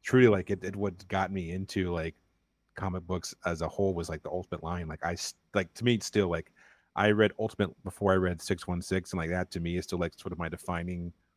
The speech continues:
superhero take on characters. Um, I reread Ultimates one and two recently, and, like, they sort of sh-, parts of it show their age, but some of it really holds up. Like, I had that, I still haven't seen too many comics that, like,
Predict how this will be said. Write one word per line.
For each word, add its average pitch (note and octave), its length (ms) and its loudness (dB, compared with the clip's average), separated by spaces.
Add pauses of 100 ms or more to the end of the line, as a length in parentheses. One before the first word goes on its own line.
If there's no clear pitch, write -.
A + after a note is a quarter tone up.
(260)
superhero G#2+ 600 0
take G#2+ 260 0
on A#2 120 0
characters. A#2+ 600 2
Um, D#2+ 440 -2 (440)
I G2 260 4
reread G2 840 4 (360)
Ultimates G2+ 540 0
one F#2 260 0
and F2 140 -4
two F#2 200 -2
recently, E2+ 560 -6
and, E2 80 -10
like, D#2+ 180 -10 (140)
they G#2 140 0
sort C3 220 -6
of G2 180 -6
sh-, - 160 -16 (400)
parts C3+ 200 6
of B2 60 -2
it G#2+ 120 -4
show G#2 280 4
their F#2+ 160 0
age, F2 300 -4
but D#2+ 100 -10
some F#2 160 -4
of F2 100 -4
it D#2+ 100 -6 (160)
really E2 220 -4
holds D#2 300 -8
up. F2 220 -2
Like, D2+ 200 -4 (580)
I F2+ 80 -4
had G2+ 280 -8
that, G#2 220 -4
I G#2+ 80 0
still B2+ 260 4
haven't G#2+ 300 2
seen F#2+ 200 -4
too - 140 -6
many F#2 140 0
comics F2 420 -8
that, E2 200 -4
like, D2+ 180 -10